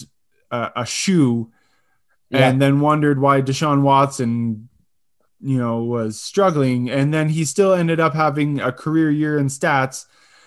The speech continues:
Speaker 1: but the team sucks. So I, and they wonder why he wants to leave. Like, give me a break.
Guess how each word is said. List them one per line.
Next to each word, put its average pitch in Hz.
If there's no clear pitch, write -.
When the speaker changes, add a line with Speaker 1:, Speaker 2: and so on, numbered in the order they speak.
Speaker 1:
but 151
the 156
team 143
sucks. -
So 147
I, 147
and 147
they 151
wonder 151
why 139
he 135
wants 127
to 123
leave. 107
Like, 131
give 233
me 135
a 110
break. 95